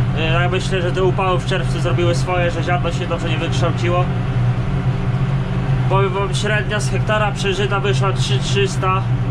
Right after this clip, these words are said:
To jest naprawdę, ja nie pamiętam, żeby takiego plonu było. No ale nic nie zrobimy. Jedno, co dobrze sypało, to tylko pszenica. No ale nie można porównywać rok,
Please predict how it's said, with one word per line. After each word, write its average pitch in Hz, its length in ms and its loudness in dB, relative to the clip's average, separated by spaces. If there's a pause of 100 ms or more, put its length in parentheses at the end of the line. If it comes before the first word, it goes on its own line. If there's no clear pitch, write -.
(320)
To 175 200 0
jest 175 260 0 (240)
naprawdę, 180 440 0
ja 175 100 2
nie 185 100 0
pamiętam, 185 340 0
żeby - 180 0
takiego 165 280 0
plonu 160 240 0
było. 143 260 0 (1700)
No 156 60 0
ale 170 160 4
nic - 180 2
nie 185 60 2
zrobimy. 131 440 2 (960)
Jedno, 175 260 0
co 202 180 -2
dobrze - 240 0
sypało, 175 380 0
to 160 100 0
tylko 165 200 0
pszenica. - 440 -2 (1900)
No 165 100 2
ale 175 180 0
nie 175 80 0
można 175 260 0
porównywać 160 640 0
rok, 165 180 -2